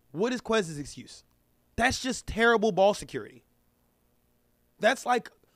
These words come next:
second year Miles ball security. Are you running it back right now?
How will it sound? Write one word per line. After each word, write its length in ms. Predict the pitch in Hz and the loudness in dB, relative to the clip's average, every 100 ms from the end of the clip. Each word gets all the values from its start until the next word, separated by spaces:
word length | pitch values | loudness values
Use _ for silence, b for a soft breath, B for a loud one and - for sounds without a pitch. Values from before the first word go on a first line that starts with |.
| _ | _
second 500 | - 269 254 240 214 | -6 -6 -4 -6 0
year 140 | 214 | 0
Miles 360 | 190 190 185 143 | 2 4 4 2
ball 180 | 143 135 | 0 -2
security. 500 | 131 135 110 98 _ _ _ _ _ _ _ _ _ _ _ _ _ _ _ _ _ _ _ _ _ _ _ 139 | -4 -10 -10 -12 _ _ _ _ _ _ _ _ _ _ _ _ _ _ _ _ _ _ _ _ _ _ _ -4
Are 60 | |
you 180 | 147 147 | -2 2
running 200 | 147 139 | 2 2
it 60 | 135 | 0
back 200 | 135 131 | -2 -2
right 160 | 131 | -4
now? 220 | 131 127 | -4 -8